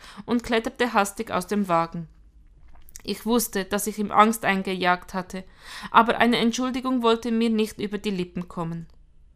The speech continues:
Ich lächelte verkniffen und wuschelte ihm kurz über die Haare. "Ab mit dir." Er warf mir einen traurigen Blick zu. Erneut überkam mich eine Art Déjà-vu, aber ich verdrängte das Gefühl.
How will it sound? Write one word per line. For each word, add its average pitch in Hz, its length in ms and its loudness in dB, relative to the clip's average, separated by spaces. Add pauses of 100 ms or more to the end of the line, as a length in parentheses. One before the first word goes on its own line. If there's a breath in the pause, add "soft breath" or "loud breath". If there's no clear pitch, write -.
(360)
Ich 208 160 -8
lächelte 202 440 -2
verkniffen 208 680 -4 (240 loud breath)
und 247 200 0
wuschelte 240 420 0
ihm 214 260 0
kurz 226 360 2
über 196 240 -6
die 208 180 -8
Haare. 170 320 -4 (720)
"Ab 220 240 6
mit 196 220 -4
dir." 175 180 -4 (1000 soft breath)
Er 202 160 0
warf 202 300 6
mir 233 260 0
einen 202 200 -2
traurigen 214 480 2
Blick 202 360 -4
zu. 185 240 -8 (840 loud breath)
Erneut 240 380 4
überkam 226 540 2
mich 240 160 -2
eine 214 300 0
Art 208 340 2
Déjà-vu, 226 600 0 (400)
aber 202 220 2
ich 208 80 -4
verdrängte 196 560 -4
das 190 260 -4
Gefühl. 180 500 -8